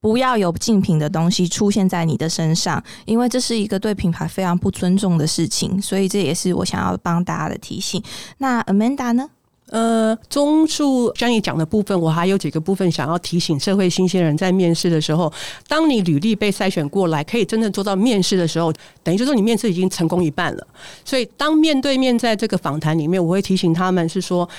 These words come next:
Speaker 2: 因为你可以上网一下，去 Google 一下这些，那个八股考题啦，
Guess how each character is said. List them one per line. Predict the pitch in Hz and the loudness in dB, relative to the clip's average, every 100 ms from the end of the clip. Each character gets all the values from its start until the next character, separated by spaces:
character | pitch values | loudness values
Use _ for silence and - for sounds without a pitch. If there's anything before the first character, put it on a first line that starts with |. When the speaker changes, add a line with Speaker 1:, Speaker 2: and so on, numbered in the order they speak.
| - | -6
Speaker 2:
因 | 269 | -2
为 | 285 | 0
你 | |
可 | 190 214 | 0 0
以 | |
上 | 202 226 196 | 0 -2 -2
网 | 139 | -2
一 | 135 | -4
下， | 151 185 | -4 -4
去 | - 202 | -2 -2
Google | 180 190 175 160 | 0 -2 0 -2
一 | |
下 | 165 170 | -2 -2
这 | 185 | -2
些， | 175 180 180 _ - - | -2 -2 -2 _ -20 -10
那 | 214 | -4
个 | 214 | -4
八 | - 202 | -2 -4
股 | 208 | -2
考 | 180 156 | -4 -4
题 | - - | -6 -6
啦， | 135 - | -6 -6